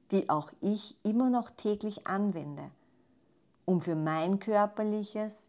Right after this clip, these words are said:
emotionales und energetisches Wohlbefinden zu sorgen.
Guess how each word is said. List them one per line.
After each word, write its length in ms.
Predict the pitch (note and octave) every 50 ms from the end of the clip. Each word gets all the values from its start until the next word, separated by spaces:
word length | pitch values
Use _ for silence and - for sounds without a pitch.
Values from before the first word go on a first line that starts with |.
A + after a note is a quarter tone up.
| _ _ _ _ -
emotionales 1300 | F3+ F#3+ G3+ G#3 A3 G#3+ G#3+ - - G#3+ G3+ G3 F#3 F3+ F3 F3 F3+ F#3 F#3 F#3 - - - - - _ _ _ _ _ _ _ _ _ _ _
und 180 | - F3 D#3+ -
energetisches 1000 | - D#3+ D#3+ D#3 D#3 - F3 E3+ F3 F3 - F#3+ F3+ - G3 F#3 F3+ - - D#3+
Wohlbefinden 840 | E3+ E3+ F3+ F3+ F3+ F3+ F#3+ F3+ - - F#3 F3+ F3 - F#3+ F3+ F#3
zu 140 | - - F#3+
sorgen. 560 | F#3 - F3 D#3+ D3+ D3 D3 C#3 C#3+ C#3 D3